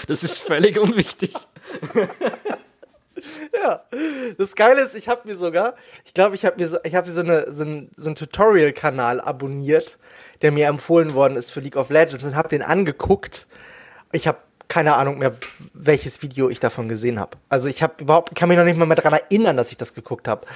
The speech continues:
Speaker 2: Ähm, so viel zum Thema Langzeitgedächtnis. <laughs>
Speaker 1: Warum habt ihr die Charaktere ausgewählt, die ihr so spielt eigentlich? Oder was spielt ihr überhaupt, Sigi?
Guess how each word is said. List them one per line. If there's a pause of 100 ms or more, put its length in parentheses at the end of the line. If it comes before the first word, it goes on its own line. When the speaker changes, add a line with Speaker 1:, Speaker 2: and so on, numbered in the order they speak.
(580)
Speaker 2:
Ähm,
so
viel
zum
Thema
Langzeitgedächtnis. (440)
<laughs>
Speaker 1:
Warum
habt
ihr
die
Charaktere
ausgewählt,
die
ihr
so
spielt (140)
eigentlich? (300)
Oder
was
spielt
ihr
überhaupt,
Sigi?